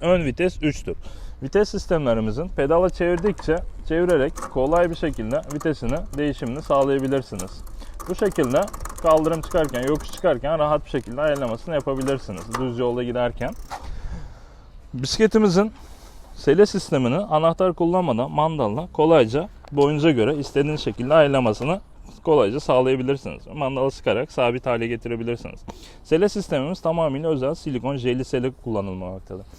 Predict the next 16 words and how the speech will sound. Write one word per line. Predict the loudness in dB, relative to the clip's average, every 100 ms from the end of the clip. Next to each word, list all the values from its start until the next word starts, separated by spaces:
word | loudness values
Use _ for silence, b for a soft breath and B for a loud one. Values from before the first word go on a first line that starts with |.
| B B
kullanılmaktadır. | 0 2 2 0 -2 -2 -2 -2 B B B -4
Direksiyon | 0 2 2 2
aksamını | 2 2 0 0 2
alyanla | 2 2 0 0 -4 -4
dilediğiniz | -2 -2 -4 -4
gibi | -4 -4 -2
boyunuza | -2 -2 -2
göre | 0 0
yukarı | -2 0 0
aşağı | 0 0 0
ayarlamasını | 0 -2 -4 -6 -6
yapabilirsiniz. | -4 -2 -2 -4 -6 -12 -14 -20 B B B B B 0
Böylelikle | 4 6 6 4 4 2 -2 -2
Ayhan | 2 4 4
Çocuk'tan | 2 -2 -2 -4 -4 -10 -20 2
Coldoro | 6 10 10 10 10